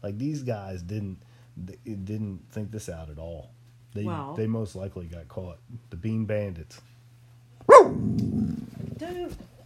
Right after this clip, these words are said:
Speaker 2: there's a squirrel outside. No way. So, uh, in Germany, shh,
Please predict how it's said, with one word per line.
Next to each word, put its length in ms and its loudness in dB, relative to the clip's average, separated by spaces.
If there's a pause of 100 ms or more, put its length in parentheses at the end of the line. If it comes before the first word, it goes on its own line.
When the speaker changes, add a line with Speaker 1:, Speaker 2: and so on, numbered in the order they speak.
(220)
Speaker 2:
there's 1120 8
a 80 -4
squirrel 480 0
outside. 640 -6
No 160 -4
way. 760 10 (920)
So, 400 -4
uh, 520 -6 (160)
in 140 -12
Germany, 580 6 (320)
shh, 440 -8